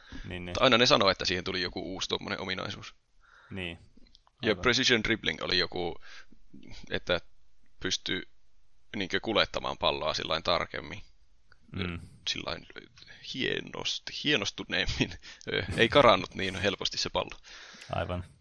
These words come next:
Speaker 2: Ja Tactical Defending oli mun mielestä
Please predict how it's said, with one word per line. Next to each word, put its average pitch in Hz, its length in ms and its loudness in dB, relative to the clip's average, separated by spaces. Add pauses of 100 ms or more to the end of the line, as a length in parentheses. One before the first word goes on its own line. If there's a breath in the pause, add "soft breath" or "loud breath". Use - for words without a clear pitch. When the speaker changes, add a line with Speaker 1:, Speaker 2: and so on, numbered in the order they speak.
(1160)
Speaker 2:
Ja 98 100 4
Tactical 104 540 6
Defending 101 460 6 (400 soft breath)
oli 98 400 6 (440)
mun 98 160 -6
mielestä 95 360 4